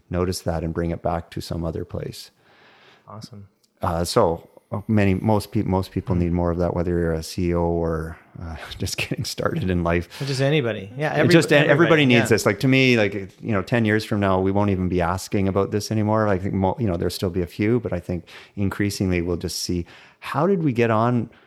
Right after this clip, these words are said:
Speaker 1: What were we thinking before we trained our, like, how do, how did I even function? How do, how was I not just a dick all the time?
Speaker 2: <laughs> Well, I mean,
Speaker 1: When I,
Speaker 2: I,
Speaker 1: when I did, you
Speaker 2: yeah.
Speaker 1: know, like, how did I hold that together?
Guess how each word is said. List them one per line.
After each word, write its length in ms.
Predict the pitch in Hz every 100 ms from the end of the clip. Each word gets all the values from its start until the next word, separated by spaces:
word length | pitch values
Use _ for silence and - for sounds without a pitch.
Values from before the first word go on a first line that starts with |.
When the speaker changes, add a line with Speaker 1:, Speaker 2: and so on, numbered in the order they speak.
| _
Speaker 1:
What 140 | - 214
were 120 | 277
we 120 | 240
thinking 440 | - 135 139 143 104
before 920 | 90 - 107 110 120 123 120 120 113
we 100 | 107
trained 380 | 98 98 113 117
our, 60 | 101 -
like, 200 | 101 101
how 300 | 98 - 156
do, 120 | 196 220
how 160 | 151
did 140 | 202 254
I 60 | 202
even 180 | 143
function? 600 | 95 - 98 135 - - - _ - _
How 140 | - 139
do, 220 | 175 165
how 280 | - - 170
was 200 | 220 180
I 140 | 139
not 320 | 113 113 123 -
just 320 | 110 - - - _ _ _ _ -
a 60 |
dick 340 | 90 110 123 -
all 180 | 98 117
the 100 | 95
time? 400 | 95 107 110 - -
Speaker 2:
<laughs> 40 | 160 - 170 117 - 240 - 220 - 120 127
Well, 60 | 170
I 160 | 170
mean, 60 | 165
Speaker 1:
When 120 | 147
I, 120 | 139 135
Speaker 2:
I, 40 |
Speaker 1:
when 180 | 131 143
I 120 | 147
did, 300 | 123 156 165
you 60 | 151
Speaker 2:
yeah. 60 |
Speaker 1:
know, 120 | 135 143
like, 140 | 135
how 100 | 156
did 140 | 196
I 80 | 196
hold 320 | 165 156 170 165
that 140 | 160
together? 580 | 139 135 180 175 101